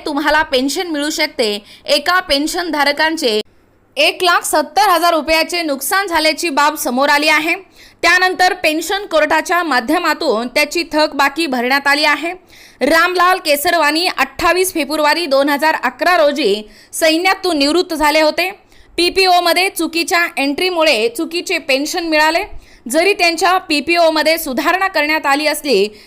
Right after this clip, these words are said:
तरी तारखेच्या चुकीच्या एंट्रीमुळे एकवीस महिन्याची थकबाकी भरली गेली नाही. अशा प्रकारे तुमच्या पीपीओ मध्ये काही चूक झाली असेल तर तुम्ही ती लवकरात लवकर दुरुस्त करावी. पाचवं आहे सीजीएचएस लाभार्थ्यांसाठी मोठी बातमी.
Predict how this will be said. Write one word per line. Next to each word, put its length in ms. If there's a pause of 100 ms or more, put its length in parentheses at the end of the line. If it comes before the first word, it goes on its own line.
(120)
तरी 140
तारखेच्या 640
चुकीच्या 540 (100)
एंट्रीमुळे 680 (300)
एकवीस 480
महिन्याची 500 (100)
थकबाकी 460
भरली 300
गेली 240
नाही. 300 (400)
अशा 320
प्रकारे 480
तुमच्या 460
पीपीओ 500
मध्ये 260
काही 340
चूक 280
झाली 280
असेल 440
तर 100
तुम्ही 320
ती 220
लवकरात 460
लवकर 320
दुरुस्त 460
करावी. 320 (560)
पाचवं 380
आहे 460 (300)
सीजीएचएस 840
लाभार्थ्यांसाठी 880
मोठी 320
बातमी. 400